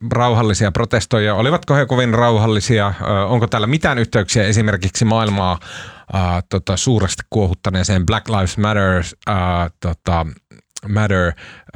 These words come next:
liikehdintään, joka on jotenkin niinku antiteettinen poliisin kanssa?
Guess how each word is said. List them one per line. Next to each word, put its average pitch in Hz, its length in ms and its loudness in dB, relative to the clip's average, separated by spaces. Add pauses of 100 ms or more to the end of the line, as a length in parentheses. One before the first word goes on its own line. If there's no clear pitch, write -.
(160)
liikehdintään, 104 960 0
joka 90 240 -2
on 82 200 -6
jotenkin 85 600 -6
niinku 80 260 -12
antiteettinen 87 640 -6
poliisin 127 380 0
kanssa? 107 420 -2